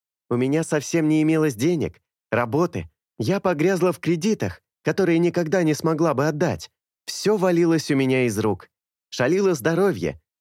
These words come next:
и выглядела я на все пятьдесят. Но попав в замечательный коллектив, преобразилась.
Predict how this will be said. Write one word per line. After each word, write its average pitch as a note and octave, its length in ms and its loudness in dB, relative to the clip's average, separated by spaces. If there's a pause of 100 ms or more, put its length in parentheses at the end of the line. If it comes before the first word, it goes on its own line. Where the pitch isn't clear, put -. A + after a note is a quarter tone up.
(160)
и D#3+ 80 2
выглядела G3 500 0
я F#3 220 2
на E3 140 2
все A#3 200 -2
пятьдесят. G2 680 -4 (500)
Но A#2+ 160 -2
попав C3 380 -2
в G2+ 80 -4
замечательный A#2 840 0
коллектив, A2+ 580 -4 (220)
преобразилась. D3 880 -2